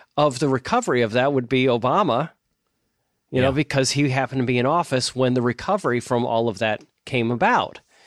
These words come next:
Speaker 1: You know, so literally it was a situation where, and, and people have actually asked questions of us recently here in this office. You know, "I'm literally really worried, worried about this and worried about the banking system." And, and, you know,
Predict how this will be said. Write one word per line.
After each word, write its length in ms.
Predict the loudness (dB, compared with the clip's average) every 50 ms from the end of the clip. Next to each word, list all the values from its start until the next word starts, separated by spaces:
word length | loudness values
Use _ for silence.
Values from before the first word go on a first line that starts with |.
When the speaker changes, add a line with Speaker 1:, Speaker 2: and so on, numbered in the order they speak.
| -20 -20 -20 -20 -20 _ _ _ _
Speaker 1:
You 100 | 0 0
know, 120 | 2 2
so 180 | 0 0 0 0
literally 520 | 2 2 2 2 4 4 4 4 4 2
it 100 | 2 2
was 400 | 2 2 2 2 2 2 0 -2
a 140 | -4 -4 -4
situation 680 | -2 -2 -2 0 0 2 2 2 2 2 0 0 0
where, 160 | 0 -2 -2 0 0
and, 180 | 0 0 0
and 100 | 0 -2
people 280 | -2 -2 -2 0 2 2
have 100 | 2 2
actually 400 | 2 0 0 0 -2 0 0 2
asked 220 | 0 0 -2 -2
questions 520 | -4 -4 -4 -2 -2 -4 -4 -4 -4 -6 -6
of 220 | -4 -2 -2 0 0
us 440 | -2 -2 -2 -2 -4 -6 -6 -8 -6
recently 480 | -4 -2 -2 -2 -2 -4 -4 -4 -4 -2
here 140 | -2 -2 0
in 60 | 0
this 160 | -2 -2 0
office. 500 | 0 0 0 0 0 0 -2 -2 -4 -6 -10 -14 -18 -18 -18 -18 -18 -20 -20 -20 -6 -2
You 80 | 0 0
know, 100 | 2 0
"I'm 180 | 0 0 0 0
literally 300 | 2 2 2 2 2 2
really 240 | 2 4 4 4
worried, 240 | 4 4 2 2 2 0 0
worried 220 | 0 0 0 2
about 240 | 2 0 -2 0 0
this 300 | 0 0 0 0 -2 -2
and 120 | -2 0
worried 160 | 2 2 2 0
about 180 | 0 -2 -2 -4
the 60 | -2
banking 420 | -2 -2 -2 -2 -2 -2 -2 -2 0
system." 520 | 0 0 0 0 0 0 0 0 2 2
And, 140 | 0 0 0
and, 320 | 0 0 0 2 2 2
you 100 | 0 0
know, 380 | 0 0 0 -2 -2 -6 -10